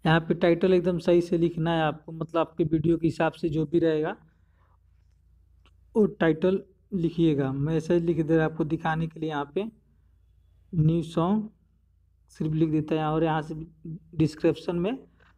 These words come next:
जो भी आपका जो, मतलब, डिस्क्रिप्शन आप लिखना चाहते हैं सब लिख दीजिए यहाँ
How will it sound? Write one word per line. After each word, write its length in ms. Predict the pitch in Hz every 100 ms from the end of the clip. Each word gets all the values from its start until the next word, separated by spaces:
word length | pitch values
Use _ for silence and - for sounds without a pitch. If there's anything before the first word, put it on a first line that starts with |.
| _
जो 200 | 151 156 151
भी 180 | 160 180
आपका 280 | 180 180 160
जो, 200 | 160 160
मतलब, 460 | 156 156 160 156 - _ 170
डिस्क्रिप्शन 640 | 151 147 - 156 160 185
आप 140 | 165 151
लिखना 320 | 147 165 165
चाहते 340 | 160 151 151
हैं 100 | 160 151
सब 220 | 165 147
लिख 200 | 156 -
दीजिए 220 | 165 156
यहाँ 180 | 156 143